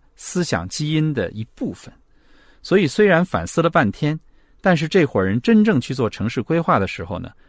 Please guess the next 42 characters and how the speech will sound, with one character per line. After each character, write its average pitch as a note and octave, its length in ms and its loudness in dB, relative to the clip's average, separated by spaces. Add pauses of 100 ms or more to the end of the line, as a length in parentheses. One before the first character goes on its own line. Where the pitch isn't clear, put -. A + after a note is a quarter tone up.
(120)
仍 F#3+ 200 2
然 A2 220 2
不 A#2 160 -4
自 C#3 220 -4
觉 F2+ 260 -8
地 - 200 -4 (160)
会 - 340 -2
按 C3 220 2
照 F#2+ 280 0
雅 G#2 220 -2
典 G#2 240 -2
宪 G#2+ 300 -2
章 B2+ 260 0
的 F#2+ 220 -4
原 G#2 320 -2
则， - 280 -14 (360)
或 - 180 0
者 G2+ 320 -2
按 D3+ 200 0
照 G2+ 200 -2
雅 G2+ 220 -2
典 G2 180 -4
宪 G2+ 260 -2
章 B2+ 240 0
的 F#2 140 -2
深 F#3+ 380 2
层 F#2+ 320 -8
的 - 200 -4 (140)
这 C3+ 140 -2
种 F#2 200 -8
思 - 280 -6
维 G#2+ 180 -2
逻 F#2+ 300 -4
辑 - 200 -8 (360)
去 - 340 -6
进 A2+ 260 0
行 G2+ 280 -12
规 F#2 160 -8
划。 - 240 -12 (1600)
这 D3 140 2
节 G2 160 0
课 - 280 -6